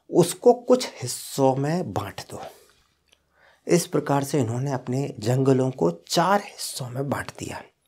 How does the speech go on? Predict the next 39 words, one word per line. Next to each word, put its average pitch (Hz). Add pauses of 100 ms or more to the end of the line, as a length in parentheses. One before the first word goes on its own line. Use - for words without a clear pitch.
(920)
पहला 165
जो 208
हिस्सा 117
है, 156
इनने 175
बोला 190
ये 226
जो 220
पहाड़ 131
वाले 156
हैं, 147
जहाँ 135
पर -
ये 139
रन 139
ऑफ 139
की 139
इशू 131
है, 123
जिससे 120
नीचे 123 (140)
फ्लडिंग, 117
बाढ़ 110
आ 120
रही 110
है 131
या 117
सूखा 123
पड़ 107
रहा 110
है, - (440)
तो 185
पहले 180 (220)
ऐसे 165 (120)
एरिया 123
को 131
आप 143 (540)
डिटेक्ट 123
करो, -